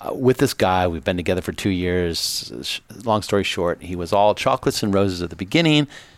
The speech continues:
Two years in, he's all about the guys. He's taken me for granted. He's not meeting my needs. What should I do?" Question mark. And it's interesting 'cause I, I started to read the reply, and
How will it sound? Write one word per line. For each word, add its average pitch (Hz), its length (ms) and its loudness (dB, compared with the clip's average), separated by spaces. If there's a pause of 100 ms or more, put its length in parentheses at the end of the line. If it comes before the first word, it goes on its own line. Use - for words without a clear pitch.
(100)
Two 151 120 4
years 120 360 4
in, 95 160 2
he's 90 160 -2
all 87 140 6
about 78 320 0
the 78 80 -8
guys. 73 320 -2
He's 67 160 -10
taken 73 280 -6
me 69 120 -10
for - 160 -14
granted. 107 500 0 (300)
He's 87 240 -4
not 117 280 2
meeting 92 360 2
my 76 180 -6
needs. 101 560 0 (240)
What - 220 2
should - 160 2
I 117 100 6
do?" 92 160 0
Question - 460 -6
mark. 50 280 -12 (800)
And 101 640 0 (560)
it's 123 120 2
interesting 135 260 4
'cause 104 120 0
I, 95 200 2
I 80 40 0
started 92 260 0
to - 40 -2
read 92 120 2
the 87 60 -2
reply, 90 800 2
and 90 680 0